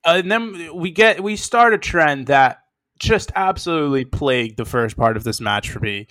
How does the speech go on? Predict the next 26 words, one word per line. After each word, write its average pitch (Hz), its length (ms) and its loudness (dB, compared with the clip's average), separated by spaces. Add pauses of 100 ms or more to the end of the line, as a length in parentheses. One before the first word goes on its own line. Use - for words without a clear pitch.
(220)
which 160 180 -2
is 185 240 -8
anytime 220 960 2
anyone 196 640 0
on 160 300 2
the 151 100 4
W 151 360 4
W 135 460 2
F 120 200 2
side 104 500 0
went 135 240 -6
for 151 220 2
a 131 40 -2
pin, 107 440 -2 (460)
here, 240 600 -2 (280)
Slither 185 680 4
than 165 240 4
Shane 123 640 -2 (220)
breaks 170 500 2
it 123 160 -2 (160)
and 160 120 2
then 131 160 -2
sprints - 760 -6
the 135 100 -4
fuck 117 300 -8
away. 95 280 -8